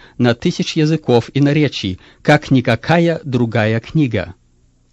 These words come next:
В распространении она превосходит все другие книги литературы. Конфликт продолжается,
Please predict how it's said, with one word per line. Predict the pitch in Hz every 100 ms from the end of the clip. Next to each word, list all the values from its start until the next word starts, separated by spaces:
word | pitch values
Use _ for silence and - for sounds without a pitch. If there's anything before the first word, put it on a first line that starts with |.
| _
В | 107
распространении | 101 - 110 - 113 113 127 131 135 143 - _ _ - - -
она | 120 139
превосходит | 139 139 139 - - 147 135 -
все | - - 170
другие | 165 160 131 127 131 -
книги | - 117 104 107
литературы. | 113 117 135 139 - 151 101 - _ _ _ _ _ _
Конфликт | - 123 120 - 131 175 - - _ _ _
продолжается, | - 123 123 113 127 101 85 - 95